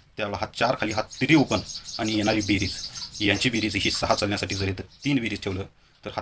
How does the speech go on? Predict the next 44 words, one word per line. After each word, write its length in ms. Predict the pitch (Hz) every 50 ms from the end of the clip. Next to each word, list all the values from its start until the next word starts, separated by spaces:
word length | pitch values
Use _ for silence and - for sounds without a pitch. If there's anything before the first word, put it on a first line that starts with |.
| - - -
तिरी 160 | 107 - 131
ओपन 260 | 120 110 101 107 107
आणि 120 | 110 107 104 - -
तीन 160 | 110 107 110 104
बेरीज 280 | 104 95 101 101 -
यांची 220 | 104 101 92 - 101
बेरीज 260 | 104 98 104 143 -
सहा 240 | - - - - 113
चालण्यासाठी 400 | - 104 98 98 95 101 104 98
इथं 120 | - - - - _ 143
तीनची 200 | 151 143 - 123
बेरीज 220 | 113 104 104 98
यायला 140 | 98 95 95
पाहिजे 200 | 92 95 95 95
मित्रांनो. 260 | 92 - 92 95 98 - - _ - - - - - - - - - - -
तर 60 | - - - -
तीन 180 | 120 117 117 110
बेरीज, 260 | 113 107 117 110 - -
तीन 180 | 113 110 107 107
बेरीज, 240 | 110 104 110 107
तीन 200 | - - 113 107
बेरीज, 240 | 107 113 113 110 - -
तिसऱ्या 200 | 120 - - 110
राऊंडमध्ये 300 | 107 110 107 107 104 107 - -
तीन 140 | 107 104
बेरीज 220 | 104 104 107 101 101
हे 60 | 107
कुणी 200 | - 107 107 - 160 - - - - - _ _
शक्यतो 340 | - - - - 98 110 127 135 - - _ -
कमी 140 | 131 120
धरायला 220 | 113 107 107 104 104
पाहणार 240 | - 98 101 101 101
आहेत 120 | 98 95
मित्रांनो, 260 | 104 101 104 98 120
त्यामुळे 240 | - - 104 104 104 -
तीन 140 | - 107 107
बेरीज 220 | 104 104 104 98 104
हा 60 | 135
चालणारच. 480 | 143 - - 120 107 98 92 98 - - - - - - - - _ _ -
आणि 100 | 117 107 - - -
तीन 180 | 180 175 165
बेरीज 320 | 156 160 143 156 156 156 - -
आणि 100 | 139 135
हा 80 | 139